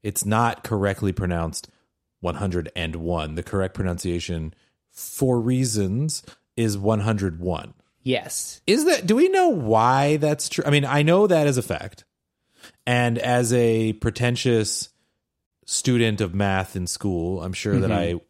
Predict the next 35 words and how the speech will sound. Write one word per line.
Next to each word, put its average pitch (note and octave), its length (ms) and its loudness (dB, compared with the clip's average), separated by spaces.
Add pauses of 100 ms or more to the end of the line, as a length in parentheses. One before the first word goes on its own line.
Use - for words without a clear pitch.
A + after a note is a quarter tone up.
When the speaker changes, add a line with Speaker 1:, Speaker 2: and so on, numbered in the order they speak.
Speaker 1:
I, E2+ 60 -2
I - 20 -2
was E2+ 240 -6 (580)
very D3 240 2
good A2 260 0
at F#2 120 -4
saying G#2 280 0
it F#2 140 -6
correctly F2 560 -4
at - 120 -8
some A2 220 -2
point F#2+ 320 -4
in F#2 80 -6
my F2+ 180 -4
life, E2+ 340 -6 (440)
and G2+ 120 -4
now F#2+ 180 -2
I F2 60 0
do E2+ 160 -4
not F2 160 -6
care F2+ 180 -4
at E2 80 -4
all. D#2 240 -6
But C#3 100 2
is D#3 120 4
there A3+ 180 4
a G#3 60 4
<laughs> D3 80 0
reason D3 600 2
that D3+ 120 -2
that's D3 280 -2
true? D3 340 0
Is A#2+ 140 0
that C3+ 120 2
because C#3 600 0